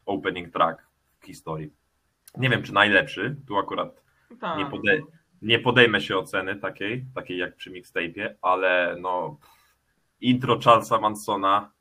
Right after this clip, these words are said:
Speaker 1: e, z gitarką, J-, Jane's Addiction w tle, to jest, <laughs> to jest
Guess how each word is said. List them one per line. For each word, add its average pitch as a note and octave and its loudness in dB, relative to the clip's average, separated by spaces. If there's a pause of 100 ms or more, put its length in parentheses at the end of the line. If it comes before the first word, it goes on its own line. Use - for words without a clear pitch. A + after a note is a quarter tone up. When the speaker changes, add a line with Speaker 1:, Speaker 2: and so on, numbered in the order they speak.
(120)
Speaker 1:
e, F2 -6
z E2+ -16
gitarką, F#2 -2 (140)
J-, F2 -2
Jane's F#2+ -4
Addiction F#2 -10
w - -20
tle, E2+ -6
to F2 -10
jest, - -8 (320)
<laughs> - -20
to B2 -2
jest A2 -2